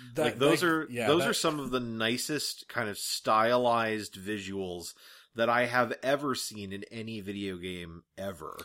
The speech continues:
Speaker 1: Yeah, that game looks stunning. It was,
Speaker 2: Yeah.
Speaker 1: it was gorgeous. I could not,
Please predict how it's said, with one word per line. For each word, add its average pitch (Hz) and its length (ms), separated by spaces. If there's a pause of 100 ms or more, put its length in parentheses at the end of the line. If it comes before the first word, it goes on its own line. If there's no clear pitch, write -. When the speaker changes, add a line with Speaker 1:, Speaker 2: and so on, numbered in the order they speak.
Speaker 1:
Yeah, 120 320
that 135 200
game 165 220
looks 127 240
stunning. 85 640
It 92 120
was, 101 80
Speaker 2:
Yeah. 80 200 (500)
Speaker 1:
it 131 160
was 110 200
gorgeous. 90 840
I 92 160
could 95 520
not, 98 400